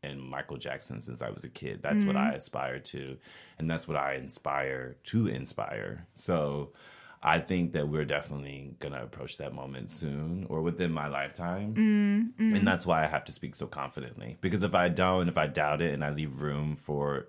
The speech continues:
Speaker 1: us to be silenced again,
Speaker 2: Mm-hmm.
Speaker 1: then we will be.
Speaker 2: Absolutely. S-, you'll just be steamrolled and stepped on. I know you speak about your mom being a big part of your life as well.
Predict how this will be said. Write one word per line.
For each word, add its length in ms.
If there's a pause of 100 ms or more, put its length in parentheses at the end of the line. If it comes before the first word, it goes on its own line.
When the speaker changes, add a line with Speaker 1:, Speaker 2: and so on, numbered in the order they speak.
(200)
Speaker 1:
us 300
to 100
be 320 (100)
silenced 580
again, 320
Speaker 2:
Mm-hmm. 320 (360)
Speaker 1:
then 240
we 120
will 180
be. 340 (320)
Speaker 2:
Absolutely. 580
S-, 240
you'll 200
just 220
be 120
steamrolled 520
and 160
stepped 300
on. 300 (200)
I 100
know 100
you 120
speak 280
about 320
your 360
mom 520
being 240
a 40
big 280
part 180
of 80
your 140
life 260
as 140
well. 240